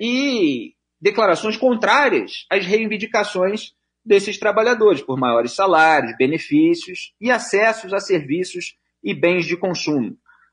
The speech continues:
Sabe que o, os intelectuais da esquerda, orgânicos, que pregam um populismo de esquerda, eles falam da necessidade da criação de uma cadeia de equivalências. O que que é isso? É você encontrar uma forma de articular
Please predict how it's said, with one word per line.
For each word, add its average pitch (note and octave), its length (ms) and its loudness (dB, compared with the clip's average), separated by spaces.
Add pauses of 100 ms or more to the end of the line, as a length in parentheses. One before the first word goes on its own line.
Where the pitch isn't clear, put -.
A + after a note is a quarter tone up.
(100)
Sabe - 240 -4
que D#3 300 2
o, C3+ 260 -2
os B2+ 100 0
intelectuais A#2 1160 -2
da B2 120 2
esquerda, A#2+ 600 -2
orgânicos, A#2+ 800 -2
que B2 80 -6
pregam C3+ 500 0
um A2 160 -6
populismo A#2 640 -2
de G#2+ 120 -8
esquerda, B2+ 600 0
eles C#3+ 200 -2
falam F3 260 -2
da E3+ 80 2
necessidade D3+ 560 -2
da D3 120 0
criação C#3+ 400 0
de C#3+ 60 -4
uma C#3+ 120 -6
cadeia D3+ 540 0
de D3 100 0
equivalências. B2+ 840 -2
O - 180 -20
que A2 80 -10
que - 100 -2
é C#3 40 2
isso? - 220 -2 (340)
É - 40 -4
você F3+ 180 0
encontrar F3+ 380 0
uma F3+ 220 -2
forma E3+ 220 -4
de D#3 100 2
articular C#3 680 0